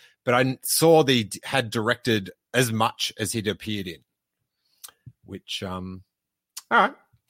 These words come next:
sweet. So, oh, I do have to say, holla at ya,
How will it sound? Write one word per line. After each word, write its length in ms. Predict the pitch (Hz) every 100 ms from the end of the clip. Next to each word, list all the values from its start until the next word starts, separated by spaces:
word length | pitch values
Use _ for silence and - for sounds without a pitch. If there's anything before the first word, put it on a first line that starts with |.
| _
sweet. 600 | - - - 190 349 - - _ -
So, 500 | - 185 170 170 165 165 - _ _ - _ _ -
oh, 280 | 285 143 - _ -
I 120 | 185
do 240 | 151 269
have 240 | 269 247 -
to 80 | 175
say, 580 | - 226 202 120 165 - _ _
holla 500 | - 214 269 262 185
at 320 | 185 269 -
ya, 300 | 156 147